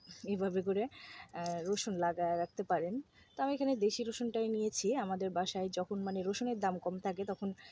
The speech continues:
দেশিটাই খাওয়া হয়, সব দিক থেকেই ভালো দেশি রসুন, এজন্য আর কি দেশিটাই খাওয়া হয়। টব একদম শক্ত হয়ে গেছে মাটি, পানি দিই হয় নাই কালকে।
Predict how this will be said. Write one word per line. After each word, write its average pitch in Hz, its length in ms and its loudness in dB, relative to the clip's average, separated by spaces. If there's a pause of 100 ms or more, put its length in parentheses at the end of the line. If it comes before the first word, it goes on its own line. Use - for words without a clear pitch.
(220)
দেশিটাই 190 520 0
খাওয়া 196 260 -2
হয়, 180 180 2 (360)
সব 175 300 -2
দিক 196 140 0
থেকেই 247 300 6
ভালো 208 280 0
দেশি 220 280 4
রসুন, 202 280 0 (540)
এজন্য 185 320 2 (100)
আর 180 120 -6
কি 202 100 0 (1700)
দেশিটাই 226 600 2
খাওয়া 196 360 0
হয়। 202 180 2 (320)
টব 208 280 -2
একদম 214 300 -2 (760)
শক্ত - 400 -2
হয়ে 202 260 6
গেছে 220 240 2
মাটি, 190 360 -2 (440)
পানি 202 220 -2
দিই 233 180 2 (240)
হয় 190 200 -2
নাই 214 200 0
কালকে। 240 380 0